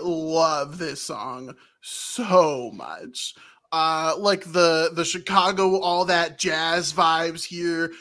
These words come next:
The choreography is just brilliant. Like, the way that it is executed there in that scene is just incredible. Like, her throwing Nathaniel back on the bed, the use of, like, the, the backup dancers there. The song itself was really good. The whole vibe was just incredible.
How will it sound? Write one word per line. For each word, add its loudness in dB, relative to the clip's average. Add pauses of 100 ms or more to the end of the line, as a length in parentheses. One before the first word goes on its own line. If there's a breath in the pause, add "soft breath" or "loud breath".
The -4
choreography -2
is -10
just -10 (600 soft breath)
brilliant. -4
Like, -8
the -2
way -2
that -4
it -4
is -4
executed -8
there -4
in -4
that -4
scene -6
is -8
just -8
incredible. -2 (260 soft breath)
Like, -4 (200)
her 0
throwing -2
Nathaniel 2
back 2
on -2
the -2
bed, -2
the -8
use -6
of, -8
like, -6
the, -8
the -10
backup -2
dancers -4
there. -2 (320 loud breath)
The -4
song 0
itself 2
was -6
really -6
good. 0
The -2
whole -4
vibe 2
was -14
just 0
incredible. -16